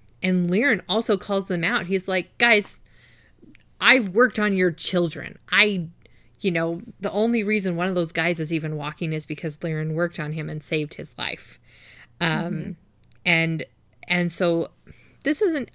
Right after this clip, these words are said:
Speaker 1: I really liked this too, because Kaladin's so afraid, everything's so dark, the spheres are, you know, basically released, and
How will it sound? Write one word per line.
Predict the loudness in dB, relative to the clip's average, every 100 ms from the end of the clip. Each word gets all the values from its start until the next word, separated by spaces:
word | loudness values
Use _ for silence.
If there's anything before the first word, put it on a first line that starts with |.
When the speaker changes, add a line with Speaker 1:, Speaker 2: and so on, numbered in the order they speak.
| -8
Speaker 1:
I | -2
really | 0 0 0
liked | 0 -2 0
this | -2
too, | 0 -4
because | -2 -4 -2 -2 -4 -10 -20 -20 -20 _
Kaladin's | 0 2 2 -2 -2
so | -2
afraid, | -2 2 2 2 0
everything's | 0 2 0 -2 -4
so | -2 0
dark, | 2 2 2 -4 -20 -20 -20 -20 _
the | 0
spheres | 0 -4 0 2 2
are, | 2 0
you | 0 -2
know, | -2 -4
basically | 0 0 0 -2 -2 -2
released, | -2 0 2 2 2 -2 -6 -10 -14 -18 -20 -20 _ 0
and | 2 4 2 0 -4 -8 -16